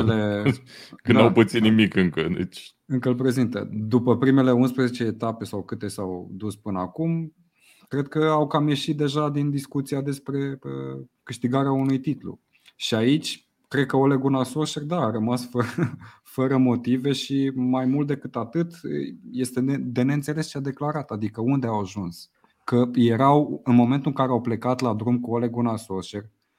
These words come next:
Speaker 1: au plecat cu el interimar și rezultatele l-au dus, i-au determinat pe șefii lui United să-l pună antrenor definitiv până la urmă. Deci,
Speaker 2: Uite,
Speaker 1: practic,
Speaker 2: vreau să
Speaker 1: a existat o scădere de formă mai degrabă decât că au ajuns undeva.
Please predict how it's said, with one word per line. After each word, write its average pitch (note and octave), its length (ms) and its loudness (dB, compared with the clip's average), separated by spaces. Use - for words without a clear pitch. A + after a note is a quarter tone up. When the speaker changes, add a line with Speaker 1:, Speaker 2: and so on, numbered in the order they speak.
Speaker 1:
au A#2+ 180 2
plecat B2 580 0
cu A#2+ 120 2
el B2+ 180 4
interimar D3 680 0
și - 220 -4
rezultatele A#2 720 0
l-au G#2 220 -2
dus, G2 480 -8
i-au A2+ 420 2
determinat A2 640 0
pe G#2 100 -2
șefii A2 340 -4
lui G#2 160 0
United A2 320 -4
să-l G#2 180 -4
pună A2 260 0
antrenor G#2+ 440 -2
definitiv A2 720 -2
până F#2+ 240 -8
la F#2+ 60 -4
urmă. G2 360 -8
Deci, G#2 160 -2
Speaker 2:
Uite, - 100 -18
Speaker 1:
practic, B2 340 2
Speaker 2:
vreau F#2+ 160 0
să A#2+ 60 6
Speaker 1:
a B2 100 8
existat A#2+ 580 2
o C3+ 60 2
scădere C3 560 0
de G#2 120 -2
formă F#2 360 -6
mai F#2 180 -6
degrabă F#2 420 -6
decât F2 320 -8
că - 120 -6
au F#2+ 160 -2
ajuns F#2 300 -6
undeva. F2+ 520 -10